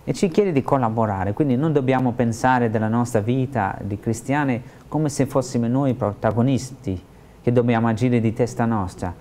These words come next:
ma piuttosto umilmente metterci ai suoi piedi attraverso la consacrazione e seguire quello che ci indica. Pensiamo a come, eh, lei chiese la consacrazione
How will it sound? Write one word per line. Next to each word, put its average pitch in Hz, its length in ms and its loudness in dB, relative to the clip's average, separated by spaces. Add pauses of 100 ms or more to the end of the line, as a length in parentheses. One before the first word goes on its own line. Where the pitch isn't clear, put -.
(200)
ma 131 100 -2
piuttosto 165 800 0 (120)
umilmente 131 720 2
metterci 120 680 0 (200)
ai 127 180 2
suoi 170 280 2
piedi 113 300 2
attraverso 113 460 0
la 107 80 2
consacrazione 123 1160 -4 (120)
e 156 120 2
seguire 160 440 2
quello 143 240 2
che 127 160 0
ci - 140 0
indica. 110 440 0 (920)
Pensiamo 143 640 2 (320)
a - 240 2 (100)
come, 165 480 2
eh, 101 220 0
lei 123 300 2
chiese 139 360 2
la 107 120 2
consacrazione 113 1080 -2